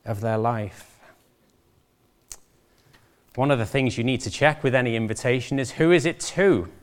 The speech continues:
Sometimes you can get a wedding invitation and I need to check that it's Graham and Ruth and Thomas and Nathan and Sam and Chloe, or isn't it them? Well, this invitation here is headed,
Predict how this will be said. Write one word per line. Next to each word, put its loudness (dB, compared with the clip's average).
Sometimes -2
you -2
can -4
get 4
a -2
wedding 4
invitation -2
and 2
I 2
need -2
to -10
check 0
that -2
it's -8
Graham 0
and -2
Ruth -2
and 2
Thomas -2
and 0
Nathan -2
and -4
Sam -2
and -4
Chloe, 0
or -4
isn't -2
it -6
them? -6
Well, 2
this 4
invitation 0
here -2
is -6
headed, 0